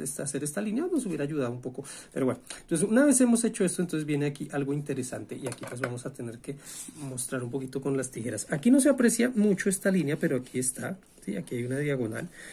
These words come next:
entonces tenemos que abrirla de esta manera. Otra indicación podría ser que uno tomara este vértice que está aquí formado por el, el chiripiado <laughs> y lo ponemos así. Entonces esto nos va a afectar, esa esquina debe quedar abajo,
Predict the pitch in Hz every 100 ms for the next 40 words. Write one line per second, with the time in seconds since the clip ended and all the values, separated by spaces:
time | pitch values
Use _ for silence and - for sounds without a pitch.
0 | - - 135 165 - - - - 240 233
1 | 196 196 - 190 208 - - - - -
2 | - 135 131 117 117 - - - - -
3 | - - - - - - 127 - 131 127
4 | 110 - - - - - 247 294 285 254
5 | 180 170 - 156 151 147 175 185 196 156
6 | 165 147 135 147 170 156 120 120 - 156
7 | - 180 185 139 131 185 247 - - 131
8 | 127 131 139 139 139 131 131 131 123 -
9 | 131 - 131 135 127 185 180 - - 214
10 | 165 190 185 165 139 143 208 320 - -
11 | _ - 269 - - 131 147 170 143 160
12 | - 156 143 131 135 143 151 139 - 135
13 | - 139 135 131 120 117 120 120